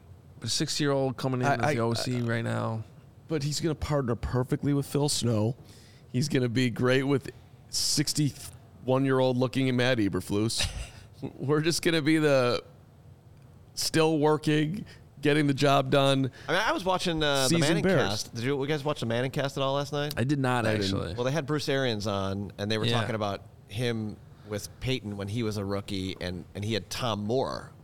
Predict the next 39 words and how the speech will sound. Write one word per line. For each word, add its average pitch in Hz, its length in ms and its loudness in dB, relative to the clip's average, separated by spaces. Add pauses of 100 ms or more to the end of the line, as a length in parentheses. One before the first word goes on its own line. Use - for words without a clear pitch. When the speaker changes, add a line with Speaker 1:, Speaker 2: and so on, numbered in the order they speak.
Speaker 3:
who's, 104 180 -6
like, 92 400 -6 (480)
still 107 380 -2
with 110 280 -4
the 101 80 -8
Bucs 110 360 -2
now, 95 80 -2
and 101 80 -4
he's, 113 180 -4
like, 92 240 -6
eighty 107 320 -4
or - 60 -12
something. - 400 -10 (500)
Speaker 1:
Hmm. 135 220 -4 (380)
Speaker 3:
But 104 100 -4
it 98 60 -2
was, 101 180 -6
you 113 80 -4
know, 104 60 -4
he, 117 140 -4 (140)
it 113 100 -6
was 104 220 -6 (140)
Arians 110 580 -2
and 101 140 -6
Moore. 104 280 -4
So - 140 -6
I, 135 160 -2
I 147 60 -4
kinda 147 420 -4 (460)
don't 123 160 -4
mind 110 180 -2
as 98 180 -6
a 90 80 -8 (120)
Speaker 2:
I - 20 -4
mean, 185 260 2
Speaker 3:
Q 117 200 -4
B 104 180 -4
coach - 460 -8
scenario. 85 440 -8